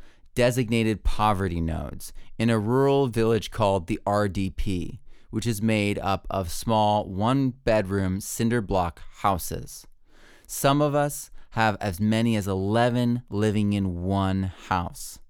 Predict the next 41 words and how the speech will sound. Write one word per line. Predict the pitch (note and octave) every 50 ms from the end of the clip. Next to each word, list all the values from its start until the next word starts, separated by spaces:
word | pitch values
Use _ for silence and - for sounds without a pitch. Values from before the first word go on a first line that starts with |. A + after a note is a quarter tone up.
| - - - - - - - -
None | G#2 G#2 A#2+ C3 C#3+
of | C#3+ A2+
us | G2+ F2 - - - - - -
have | - - G2+ F#2+ F2
running | F#2+ F#2+ G#2 A#2 A#2+
water | A#2 G#2 F#2+ F#2 F2+ F2 F2 E2+ E2+ - - - -
or | - G2 G2 F#2+
an | F#2 F#2
indoor | F#2+ G2+ G#2+ G#2 A2+ A2+ A2
toilet | - - - A2 G2 F#2+ F#2 F2+ E2+ -
in | - F#2+
our | F#2 F2+ F2
homes. | F2 G2 F#2 F#2 F2+ E2+ - - - - - - - - - - - -
Often | - G#2+ A2 A#2 - C3
we | B2+ B2 B2
go | G#2 A2 G#2 G2+ G2
three | - - - A#2+ B2
weeks | B2 A#2 A#2+ A2 - -
without | - G#2+ G#2 G2+ F#2+
water | F#2+ F#2+ G2 G2 G2 G2 F#2+
coming | - - - G2+ F#2+ F#2+ F#2 F#2 F2+ F2 - - - - - -
through | - - G#2+ G#2 F#2+ F#2
the | F2+ F2+
outside | D2 F2+ F#2 F#2 - - G#2 G2+ -
taps, | - G#2 F#2 - F2 - - - - - -
and | - F#2+ G2+ F2+
then | - F3 F3 E3 C3+ G2 F2+ F2 - - -
when | - G#2 G#2+
it | G#2 G2+ -
comes, | - - C3+ A#2+ A2 G2 - -
it's | - - -
only | - G#2+ G#2+ G#2 G2+
for | F#2 - - E2
two | - - - G2
days. | F#2 E2+ F2 E2+ - - - - - - - - - - - - - - - - - - - -
There | - A2+ A2+
is | A2 F#2+ -
no | A2 G#2+ G#2 A2 A2+ A#2 A#2+ B2
waste | B2 A#2 A#2 A2 G#2+ G#2+ - -
removal | A2+ G2+ G2+ G2+ G#2 G#2 F#2 G2 F#2+
service. | - - - F#2+ F#2 F#2 F2 - - - - -